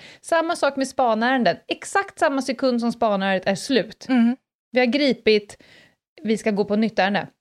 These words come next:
Speaker 1: Då raderas cashminnet.
Speaker 2: Mm, mm.
Speaker 1: Alltså, det finns inte ett spår av. Och så finns det ju människor som bara, "Ja, men det var ju han vi grep där som gjorde det, som åkte den bilen." Man bara, "Va?"
Speaker 2: Ja.
Speaker 1: Jag kan på min höjd minnas alla regnummer.
Speaker 2: Mm. Det är för sig
Speaker 1: Alltså,
Speaker 2: inte så dåligt.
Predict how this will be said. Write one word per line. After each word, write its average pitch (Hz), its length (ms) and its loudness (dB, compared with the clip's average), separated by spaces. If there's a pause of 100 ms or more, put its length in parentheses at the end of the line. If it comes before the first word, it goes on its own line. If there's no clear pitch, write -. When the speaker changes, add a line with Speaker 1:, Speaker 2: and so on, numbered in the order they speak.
(520)
Speaker 1:
Då 226 200 2
raderas 247 680 0
cashminnet. 247 540 4
Speaker 2:
Mm, 202 60 -4
mm. 208 80 6
Speaker 1:
Alltså, 254 180 2
det 240 120 2
finns 262 220 0
inte 254 200 2
ett 240 100 -4
spår 294 480 0
av. 147 200 -2
Och - 180 -4
så 269 100 -2
finns 254 300 -2
det 262 80 -2
ju 254 40 0
människor 214 400 0
som 208 160 -4
bara, 180 100 0 (340)
"Ja, - 80 -6
men 392 100 -4
det 403 60 2
var 427 80 2
ju 453 120 4
han 381 360 -4
vi 370 100 0
grep 349 420 -2
där 320 260 4
som 330 180 -6
gjorde 311 260 -2
det, 294 380 -2
som 294 140 -4
åkte 294 240 -2
den 277 300 0
bilen." 202 180 0
Man 208 160 -2
bara, 160 260 0 (280)
"Va?" 208 220 -2 (140)
Speaker 2:
Ja. 226 200 0
Speaker 1:
Jag 214 120 0
kan 311 140 -2
på 311 100 -2
min 277 160 -2
höjd 240 320 4
minnas 214 380 0
alla 190 300 0
regnummer. 208 720 0
Speaker 2:
Mm. 254 300 2 (1120)
Det 294 100 2
är 311 40 0
för 277 100 -4
sig 247 240 2
Speaker 1:
Alltså, 220 160 -4
Speaker 2:
inte 226 240 0
så 190 100 -8
dåligt. - 580 -10